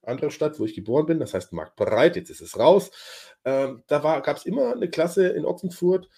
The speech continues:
also die, die Ochsenfurter hat man die B oder C, ja, das waren halt auch dann achtundzwanzig, da waren drei Türken.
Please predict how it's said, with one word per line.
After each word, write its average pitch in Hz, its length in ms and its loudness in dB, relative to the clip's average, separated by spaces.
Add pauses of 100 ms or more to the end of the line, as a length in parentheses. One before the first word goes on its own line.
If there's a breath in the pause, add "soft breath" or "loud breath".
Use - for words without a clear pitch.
(100)
also 123 160 -2
die, 117 100 -12
die 107 160 -8
Ochsenfurter 127 380 -2
hat 120 100 -2
man 104 140 -2
die 87 100 -6
B 139 300 2
oder 101 180 2
C, 175 420 2 (360 loud breath)
ja, 156 200 2
das 143 180 -10
waren 135 120 2
halt 143 120 0
auch 185 180 2
dann 165 220 0
achtundzwanzig, 165 540 -4
da 147 80 -2
waren 147 240 -2
drei 151 180 4
Türken. 170 500 -2